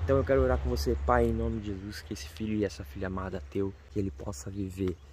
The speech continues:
as coisas sobrenaturais do Senhor e viver o melhor que o Senhor tem pra ele, que ele possa ver que Deus é poderoso e que o Espírito Santo capacita ele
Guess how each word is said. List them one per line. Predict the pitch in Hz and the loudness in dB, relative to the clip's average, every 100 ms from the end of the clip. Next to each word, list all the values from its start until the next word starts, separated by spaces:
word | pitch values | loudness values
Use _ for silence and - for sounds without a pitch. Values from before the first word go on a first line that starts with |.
| - - | -20 -16
as | - | -16
coisas | - 107 101 | -6 -4 -4
sobrenaturais | - 123 117 107 110 104 98 | -4 -4 -2 -4 -2 -2 -2
do | |
Senhor | 90 - 98 95 90 - - - | -6 -6 -6 -6 -10 -18 -20 -8
e | 107 | -4
viver | 113 107 110 | -2 0 4
o | 127 | 4
melhor | 131 123 113 117 127 135 | 6 6 6 6 6 4
que | - 127 | -2 -6
o | |
Senhor | 120 123 117 113 | -4 -2 -2 -2
tem | - 117 | 0 0
pra | 107 104 | 2 2
ele, | 98 92 90 - - - | 2 -2 -6 -14 -20 -4
que | 120 | 0
ele | 113 | 0
possa | - 110 113 | 0 -6 -4
ver | 104 110 | -2 -2
que | - | -2
Deus | 117 107 117 110 | -2 4 4 2
é | 107 - - - | -4 -8 -18 -4
poderoso | 127 120 107 107 123 131 - - - - | 2 4 6 4 0 -4 -10 -14 -12 -8
e | |
que | 107 | -2
o | 123 | -2
Espírito | - 127 120 120 | 0 0 0 -4
Santo | - - 120 - | -4 0 0 0
capacita | 117 - 117 - 117 117 | -2 0 0 -2 2 4
ele | 107 98 | 6 4